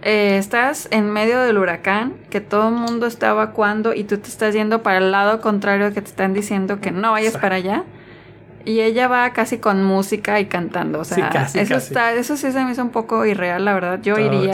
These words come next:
Speaker 2: eso.
Speaker 1: bueno, yo creo que todos iríamos así de, "No, qué miedo".
Speaker 2: Pues sí, con
Speaker 1: Porque,
Speaker 2: una cierta
Speaker 1: ajá.
Speaker 2: tensión que no se muestra. Esa, por eso toda esa primera mitad de la película como que fue la que no me gustó tanto,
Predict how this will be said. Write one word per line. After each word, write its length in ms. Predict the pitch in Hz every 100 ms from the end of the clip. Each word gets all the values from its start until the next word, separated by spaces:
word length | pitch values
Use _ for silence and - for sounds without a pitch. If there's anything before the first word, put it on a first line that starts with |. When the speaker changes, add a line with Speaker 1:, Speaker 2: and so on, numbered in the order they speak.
| 196
Speaker 2:
eso. 60 | -
Speaker 1:
bueno, 220 | 214 214
yo 160 | 196 226
creo 160 | 349
que 100 | 294
todos 380 | 294 - 233 233
iríamos 380 | 220 185 190 202
así 180 | 214 202
de, 80 | -
"No, 280 | - - 202
qué 100 | 247
miedo". 460 | 233 262 277 269 262 - -
Speaker 2:
Pues 140 | 175
sí, 180 | - 294
con 200 | 311 151
Speaker 1:
Porque, 120 | 156 180
Speaker 2:
una 200 | 202 202
cierta 380 | 196 180 202
Speaker 1:
ajá. 80 | 202
Speaker 2:
tensión 360 | 190 147 165 156
que 140 | 180
no 240 | 180 165 156
se 120 | 170
muestra. 320 | 156 135 - -
Esa, 360 | 180 226 214
por 160 | 185 175
eso 200 | 175 202
toda 220 | 202 202
esa 240 | 202 214
primera 400 | 196 151 147 160
mitad 400 | 170 143 139 139
de 100 | 151
la 160 | 156 139
película 560 | 143 131 135 151 156 151
como 240 | 135 120
que 100 | 135
fue 220 | 135 147
la 160 | 143 143
que 80 | 143
no 180 | 135
me 140 | 139 139
gustó 320 | 131 - 139
tanto, 400 | 135 135 151 185